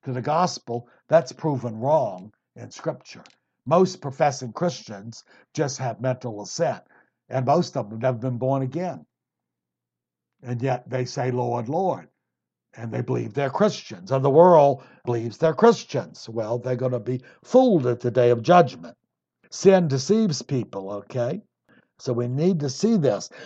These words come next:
The common people repented at John the Baptist's preaching. His main message was, "Repent, for the kingdom of God is at hand." What does it mean, repent? Clean yourself up.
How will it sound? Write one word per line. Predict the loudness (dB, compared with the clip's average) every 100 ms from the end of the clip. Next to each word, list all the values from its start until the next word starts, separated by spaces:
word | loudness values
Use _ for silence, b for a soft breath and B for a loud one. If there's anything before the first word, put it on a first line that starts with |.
| B
The | 6 8
common | 10 10 10 8 4
people | 4 4 6 6
repented | 6 2 4 2 4 0 -2 -2
at | -2 -2 2
John | 4 4 4
the |
Baptist's | 4 4 4 -2 -8 -8 0
preaching. | 4 4 4 -4 -6 -12 _ _ _ _ _ _ _ _ _ -4
His | 4 4 4
main | 0 0 2
message | 2 4 2 6
was, | 6 6
"Repent, | 4 4 4 2 0 -6 _ _ _ -2
for | 0
the | 2
kingdom | 2 0 0
of | -2
God | 2 4 2
is | 0
at | -4
hand." | 0 2
What | 2
does | 2
it | 2
mean, | 2
repent? | 0 0 0 0 -2 -8 _ _ _
Clean | -2 0 2
yourself | 0 2 2 2 0
up. | 0 0 -6